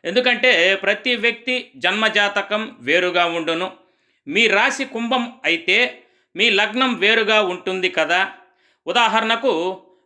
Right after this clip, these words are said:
మీది వృషభ లగ్నం, కుంభ రాశి అనుకుందాం. అప్పుడు లగ్న ఫలితాలు, రాశి ఫలితాలను సరిపోల్చి మీ ఫలితాలను అన్వయించుకోవాలి. ఇది తెలియక చాలామంది తికమక పడుతుంటారని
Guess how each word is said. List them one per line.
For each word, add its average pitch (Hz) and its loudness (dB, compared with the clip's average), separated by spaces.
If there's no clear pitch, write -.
మీది 226 0
వృషభ 220 0
లగ్నం, 226 0
కుంభ 247 -4
రాశి 214 0
అనుకుందాం. 175 -2
అప్పుడు 190 2
లగ్న 214 2
ఫలితాలు, 233 0
రాశి 214 0
ఫలితాలను 202 2
సరిపోల్చి 190 -2
మీ 220 2
ఫలితాలను 233 2
అన్వయించుకోవాలి. 175 0
ఇది 247 0
తెలియక 285 2
చాలామంది 254 2
తికమక 254 -2
పడుతుంటారని 220 0